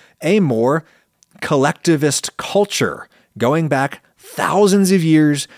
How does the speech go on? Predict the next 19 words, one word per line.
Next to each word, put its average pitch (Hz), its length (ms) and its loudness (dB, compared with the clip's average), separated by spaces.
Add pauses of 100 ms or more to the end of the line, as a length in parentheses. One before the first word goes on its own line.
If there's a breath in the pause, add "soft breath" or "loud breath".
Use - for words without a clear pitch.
(120 loud breath)
to 139 140 -2
the 107 120 -6
highly 180 600 0
coordinated 135 800 0
labor 113 600 0
required 117 640 -2
to 101 140 -6
pull 135 340 -2
off 110 300 0
wet 107 340 -6
field 110 500 -2
rice 98 340 -6
cultivation. - 840 -8 (2000)
I 127 140 -2
will 143 100 0
say 170 260 2
that 139 200 -4
the, 127 180 2
uh, 104 160 2